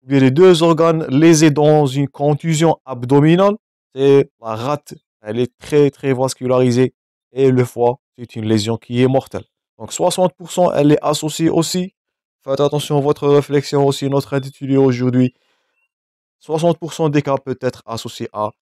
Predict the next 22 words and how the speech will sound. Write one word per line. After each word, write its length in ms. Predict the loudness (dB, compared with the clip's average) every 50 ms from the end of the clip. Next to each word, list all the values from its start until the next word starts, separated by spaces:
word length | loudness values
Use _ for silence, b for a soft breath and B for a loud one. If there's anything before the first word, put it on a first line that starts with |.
| _ -16
un 100 | -16 -16
traumatisme 640 | -12 -12 -10 -10 -10 -10 -10 -12 -12 -10 -10 -10 _
rénal, 480 | -10 -2 0 0 2 2 2 0 0 _ _ _ _ _ _ _ _ _ _ _ _
donc 200 | -16 -16 -16 _ _ _ _
avec 280 | -8 -4 -4 -4 -4
une 100 | -6 -12
contusion 500 | -12 -12 -12 -12 -12 -12 -12 -10 -10 -10
du 160 | -10 -12 -16 -18
tube 200 | -18 -20 -20 _
digestif. 440 | -16 -16 -16 -16 -18 _ -20 _ _
Donc, 160 | -20 -20 _
contusion 680 | -10 -6 -6 -6 -4 -4 -6 -2 0 2 2 4 4 4
rénale 400 | 4 2 4 4 2 2 0 -2 _ _ _ _ _ _ _
avec 300 | -12 -8 -4 -4 -4 -4
contusion 600 | _ -10 -12 -12 -10 -12 -10 -6 -4 -4 -4 -4
digestive, 600 | -6 -10 -12 -10 -10 -10 -10 -8 -8 -8 -8 -8 _
surtout 400 | -16 -14 -14 -14 -14 _ -10 -6
la 140 | -4 -4 -4
rate 260 | -6 -10 -12 _ _ _ _ _ _
et 240 | -8 -4 -2 -2 -4 -2
le 140 | -4 -4
foie. 240 | -4 -4 -10 -18 -20